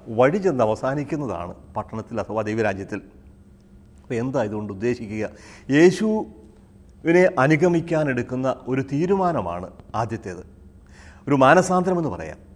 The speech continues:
ഇടുങ്ങിയ വാതിലിലൂടെ അകത്ത് കടക്കുക എന്ന് പറഞ്ഞാൽ ദൈവരാജ്യത്തിലേക്കുള്ള വഴിയിലേക്ക് പ്രവേശിക്കുക എന്നാണ് അർത്ഥമാവുക.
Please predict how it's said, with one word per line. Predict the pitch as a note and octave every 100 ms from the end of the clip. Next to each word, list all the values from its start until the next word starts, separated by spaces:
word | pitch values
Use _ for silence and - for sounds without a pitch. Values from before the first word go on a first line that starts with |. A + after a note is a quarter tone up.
| - - - -
ഇടുങ്ങിയ | D3+ D#3+ G#3 A#3+
വാതിലിലൂടെ | E3+ D#3 D#3 D#3+ D3+
അകത്ത് | A#2+ D3 A3
കടക്കുക | F3 C3+ - C3+
എന്ന് | C3
പറഞ്ഞാൽ | B2+ B2+ C3
ദൈവരാജ്യത്തിലേക്കുള്ള | B2 C#3 F3 F#3 - E3+ E3 E3 D3+
വഴിയിലേക്ക് | C3 A2+ A#2 F3+ D3 C3+ C#3
പ്രവേശിക്കുക | A#2+ G#2 B2+ D#3 E3 D#3
എന്നാണ് | G2 F2+
അർത്ഥമാവുക. | F2+ G#2+ F#2+ F2+ F2+ - -